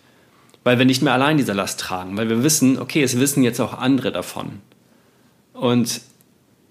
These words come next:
egal, welche, ich sag mal, negativ behaftete Emotionen du mit jemandem teilst,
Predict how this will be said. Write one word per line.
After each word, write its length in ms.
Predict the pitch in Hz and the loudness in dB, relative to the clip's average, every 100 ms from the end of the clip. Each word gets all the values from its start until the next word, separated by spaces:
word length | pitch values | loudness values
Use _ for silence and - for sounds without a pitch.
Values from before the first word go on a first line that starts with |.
| _ _ _ - | _ _ _ -2
egal, 480 | 151 123 131 147 131 | 0 2 2 2 2
welche, 500 | 135 127 127 120 117 - _ _ _ - | 2 2 2 2 -2 -14 _ _ _ -12
ich 100 | - | -4
sag 140 | 127 | 0
mal, 120 | 123 113 - | 0 -2 0
negativ 460 | 143 151 151 123 | 2 2 2 -2
behaftete 520 | 120 110 131 131 113 123 | -2 0 0 0 -4 -2
Emotionen 580 | 113 107 - 131 123 | -2 -2 2 2 2
du 80 | 110 | 0
mit 140 | 107 - | -2 0
jemandem 300 | 117 98 - | 0 0 -4
teilst, 600 | - 120 113 - - | -2 0 0 -4 -14